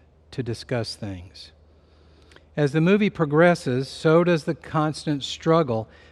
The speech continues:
of the emotions to control, uh, Riley's responses and actions in her life. But instead of making Riley unhealthy, the striving between the emotions leads them to a common purpose of helping Riley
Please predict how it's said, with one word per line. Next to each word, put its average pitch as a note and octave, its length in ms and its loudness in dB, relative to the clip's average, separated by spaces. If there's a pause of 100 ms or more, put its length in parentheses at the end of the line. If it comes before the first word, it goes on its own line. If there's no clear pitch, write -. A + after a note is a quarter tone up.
of B2+ 140 -4
the C3 80 2
emotions C3+ 760 0 (560)
to C3+ 240 0
control, E3 760 2
uh, C3 300 -4
Riley's D3 540 0
responses D3 760 -2
and C3+ 120 0
actions C3+ 480 -2
in A#2+ 80 -2
her B2 180 -2
life. B2 380 0 (640)
But C#3 120 2
instead G3+ 460 2
of G#3 140 2
making D#3+ 560 -2
Riley D3 720 0
unhealthy, D3+ 720 0 (580)
the C3 140 -4
striving G3 920 0
between F3+ 500 -2
the F3+ 100 0
emotions C#3 720 0
leads D3+ 420 0
them D#3 300 0
to C#3 160 -2
a A#2 60 -2
common D#3+ 420 -2
purpose C#3 580 -6
of C#3 140 -10
helping E3 440 -4
Riley A2+ 480 -4